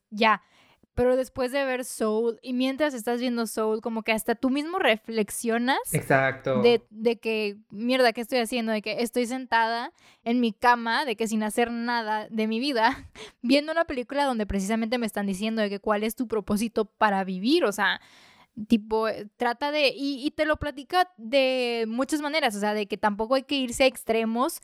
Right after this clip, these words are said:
Speaker 1: como el personaje protagónico, que para él la música era su todo, y era como que, "No,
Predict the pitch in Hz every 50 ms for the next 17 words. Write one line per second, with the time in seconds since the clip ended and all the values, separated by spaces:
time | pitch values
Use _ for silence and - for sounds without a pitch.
0 | - - - _ - 240 247 240 240 220 - - 214 202 214 208 208 196 214 208
1 | 240 247 226 226 226 220 226 240 247 233 233 220 - 233 220 - - 214 202 202
2 | 202 196 - 214 208 208 208 214 214 214 220 220 220 208 208 214 240 254 240 -
3 | - 220 - 233 220 214 214 214 - 226 190 - 233 220 214 214 220 262 359 -
4 | _ _ - - - - _ - 240 233 233 220 226 220 214 233 240 311